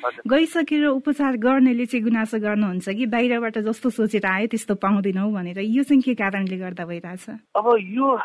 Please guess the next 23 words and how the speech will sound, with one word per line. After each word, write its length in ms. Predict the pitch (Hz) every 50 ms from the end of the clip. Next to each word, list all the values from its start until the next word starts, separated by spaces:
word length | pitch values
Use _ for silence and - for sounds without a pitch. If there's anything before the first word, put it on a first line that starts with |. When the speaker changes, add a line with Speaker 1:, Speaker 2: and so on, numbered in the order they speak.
| - - - - -
Speaker 1:
अहिले 420 | 143 - - 180 214 247 269 302
चाहिँ 180 | 294 330 294 285
म 40 | 277
त्यस्तो 280 | - 254 - - 269
पनि 200 | 226 - - 254
होइन 260 | 156 151 135 143 175
भने 160 | 165 143 147 139
भन्छु, 300 | 127 127 131 - - 165
किनभने 340 | - 233 220 196 202 220
पहिलो 360 | 214 214 214 220 220 214 233 233
र 100 | 233 220
दोस्रो 540 | 185 202 196 - - - 208 208 208 202
लहरमा 480 | 185 180 180 180 190 196 190 185 185 180
चाहिँ 300 | 180 - 190 165 170 170
definitely, 560 | 170 185 190 180 185 190 196 196 190 185 165 139
अ, 160 | 131 135 131
वीर 240 | 131 - 160 175 175
अस्पतालमा 480 | 170 165 - - 165 - 175 165 160 160
पेसेन्टहरूलाई 580 | 156 - 165 156 - 170 156 131 123 135 131
म्यानेजमेन्ट 420 | 131 143 147 156 156 160 156 147 143
गर्न, 120 | 147 147
व्यवस्थापन 560 | 147 143 139 147 147 143 - 151 147 143 143 139
गर्न, 280 | 143 143 147 147 147